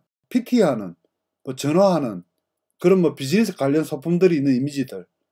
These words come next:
스톡에 대해서 관심을 가졌기 때문에 그런 이미지들이 보인다는 거죠.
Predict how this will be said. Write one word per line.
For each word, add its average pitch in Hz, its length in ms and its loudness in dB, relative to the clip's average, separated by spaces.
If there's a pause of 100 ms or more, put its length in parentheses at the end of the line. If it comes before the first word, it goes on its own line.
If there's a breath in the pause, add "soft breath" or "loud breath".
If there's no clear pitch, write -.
(320)
스톡에 214 460 -2
대해서 160 240 2
관심을 175 380 -4
가졌기 208 420 2
때문에 117 500 -2
그런 180 240 0
이미지들이 151 380 -4
보인다는 156 440 2
거죠. 90 260 -18